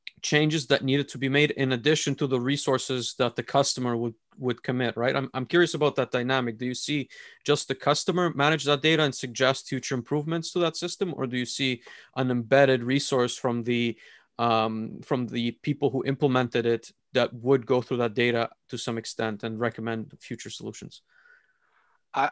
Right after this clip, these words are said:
Speaker 2: I've seen a m-, mix of that. And Vlad, it's a
Speaker 1: Mm-hmm.
Speaker 2: really good,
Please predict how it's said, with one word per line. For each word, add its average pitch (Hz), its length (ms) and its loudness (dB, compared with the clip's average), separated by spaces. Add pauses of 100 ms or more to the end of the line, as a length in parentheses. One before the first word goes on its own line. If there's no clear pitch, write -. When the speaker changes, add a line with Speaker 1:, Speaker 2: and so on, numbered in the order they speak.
Speaker 2:
I've 151 220 0
seen 196 180 2
a 160 40 6
m-, 123 240 2 (120)
mix 143 340 0
of 123 100 0
that. 120 260 2
And 127 120 -4
Vlad, 135 200 4
it's - 200 0
a 131 40 -6
Speaker 1:
Mm-hmm. 120 140 -10
Speaker 2:
really 147 280 2
good, 123 560 4